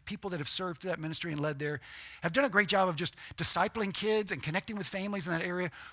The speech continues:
We'd love to see if there's a way that that could open up and a tree school at the downtown campus become available for our church and, and our, and our community and neighbors. We just think, man, what a great way to love families,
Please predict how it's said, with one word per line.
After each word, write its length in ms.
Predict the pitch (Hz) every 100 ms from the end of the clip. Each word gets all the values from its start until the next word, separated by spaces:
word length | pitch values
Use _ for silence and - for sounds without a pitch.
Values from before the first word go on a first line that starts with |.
| -
We'd 300 | 165 240 285
love 180 | 220 170
to 100 | 165
see 460 | - 165 151 156 165
if 180 | 156 -
there's 200 | 165 156
a 40 |
way 240 | 143 151
that 160 | 139 147
that 180 | 156 156
could 120 | 147
open 280 | 151 143 135
up 220 | 139 131 160
and 100 | 131
a 40 |
tree 220 | 127 170
school 260 | 160 - 151
at 80 | 135
the 80 | 139
downtown 440 | 147 131 143 139
campus 520 | - 139 - 127 - - - -
become 240 | 165 175
available 440 | 156 160 160 151 147
for 200 | - 139
our 140 | 151
church 400 | - 160 156 147
and, 240 | 160 143 139
and 100 | 143
our, 220 | 135 131 -
and 120 | 131
our 80 | 131
community 500 | - 131 147 139 127
and 100 | 117
neighbors. 400 | 127 123 117 117
We 80 | 160
just 140 | -
think, 160 | 202 - - - -
man, 160 | 185 165
what 120 | 220
a 40 |
great 240 | 151 202 196
way 140 | 185
to 80 | 165
love 320 | 143 151 156
families, 640 | - 143 139 135 123 -